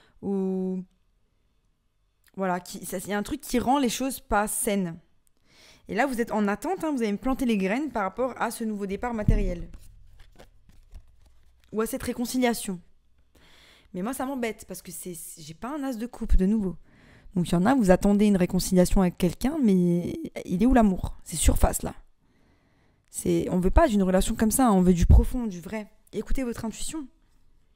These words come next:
Écoutez votre intuition. Moi, je dis quand il y a un doute, il y a pas de doute.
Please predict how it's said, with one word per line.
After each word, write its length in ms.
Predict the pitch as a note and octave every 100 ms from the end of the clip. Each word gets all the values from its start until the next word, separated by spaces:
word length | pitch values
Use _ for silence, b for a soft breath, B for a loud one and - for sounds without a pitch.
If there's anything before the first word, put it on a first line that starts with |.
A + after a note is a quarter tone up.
| _ _ _ _ _ _ _ _ _ _ _ _ _
Écoutez 300 | - A3 C4+
votre 180 | C#4 -
intuition. 340 | A#3 - - - - _ _ _ b b b b -
Moi, 100 | A3
je 60 |
dis 60 | B3
quand 120 | C#4
il 60 | A#3+
y 40 |
a 60 | A#3
un 60 |
doute, 180 | A3 C4
il 40 |
y 20 | A#3
a 40 |
pas 140 | -
de 60 | G#3
doute. 340 | F3+ - -